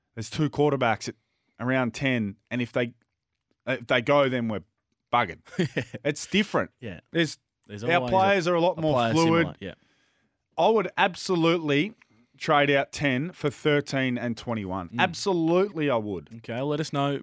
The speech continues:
Speaker 2: Blues fans. So a
Speaker 1: Yes.
Speaker 2: cou-, a couple coming in off the text. First one from Scott. "Great mega trade." Thank you, Scott. Appreciate that. Uh, that's the only one
Speaker 1: That's
Speaker 2: we'll read out.
Speaker 1: actually real.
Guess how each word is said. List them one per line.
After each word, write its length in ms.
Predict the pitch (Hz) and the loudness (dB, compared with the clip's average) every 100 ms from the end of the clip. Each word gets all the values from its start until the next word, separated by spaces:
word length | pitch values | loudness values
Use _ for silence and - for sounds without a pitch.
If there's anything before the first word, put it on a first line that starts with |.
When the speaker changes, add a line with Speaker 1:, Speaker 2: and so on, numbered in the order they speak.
| - | -2
Speaker 2:
Blues 260 | 143 131 | 0 0
fans. 340 | - 139 160 120 | -2 -4 0 2
So 80 | |
a 40 | 170 | 2
Speaker 1:
Yes. 100 | 175 | 4
Speaker 2:
cou-, 80 | 202 | 0
a 60 | |
couple 260 | - 190 175 | 2 0 0
coming 260 | 180 165 | 0 2
in 120 | 165 160 | 2 2
off 120 | 156 | 0
the 80 | 143 | -2
text. 300 | 170 170 - | -2 -2 0
First 220 | 165 - | -2 -2
one 80 | 147 | -6
from 140 | 135 | -6
Scott. 280 | 120 165 131 | -6 -2 -2
"Great 240 | 135 147 147 | 0 0 2
mega 260 | 139 139 | 0 -2
trade." 340 | 143 151 151 147 - - _ | 0 2 0 0 -12 -20 _
Thank 180 | 127 120 | -2 -2
you, 80 | |
Scott. 240 | 113 139 120 | -2 0 -2
Appreciate 520 | - 139 120 131 - | -2 -4 0 -2 0
that. 260 | 127 127 - - - | -2 -4 -8 -20 -10
Uh, 80 | 120 | -2
that's 160 | 139 - | -2 0
the 60 | |
only 120 | 123 | 0
one 120 | 117 110 | 0 0
Speaker 1:
That's 120 | 107 | 0
Speaker 2:
we'll 80 | 147 | 2
read 120 | 135 | 2
out. 60 | |
Speaker 1:
actually 240 | 120 147 139 | 2 2 2
real. 380 | 160 302 220 | 2 2 2